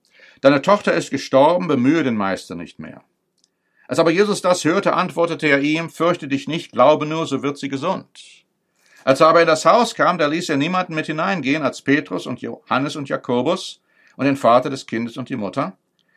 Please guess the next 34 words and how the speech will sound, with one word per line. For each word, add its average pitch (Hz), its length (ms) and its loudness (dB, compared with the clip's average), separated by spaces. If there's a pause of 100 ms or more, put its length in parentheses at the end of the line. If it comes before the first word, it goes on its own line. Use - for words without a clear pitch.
Und 135 100 -4
sie 139 160 2
weinten 180 320 4
aber 156 180 2
alle 156 140 0
und 156 140 -8
klagten 151 480 0
um 110 100 -6
sie. 104 180 -6
Er 143 140 2
aber 143 120 2
sprach: 147 460 -2
‚Weinet 170 380 -2
nicht, 165 240 -8
denn 143 160 -2
sie 135 120 -2
ist 135 160 -6
nicht 147 220 -8
gestorben, 135 500 -2
sondern 135 360 -2
sie 127 100 -8
schläft. 135 540 0 (240)
Es 110 120 -10
ist 127 140 -6
der 117 100 0
Schlaf 127 380 0
des - 220 -14
Todes, 131 340 -2
aus 110 120 -10
dem 123 120 -6
man 117 140 -4
auferweckt 113 500 -4
werden 95 240 -10
kann.‘ - 260 -6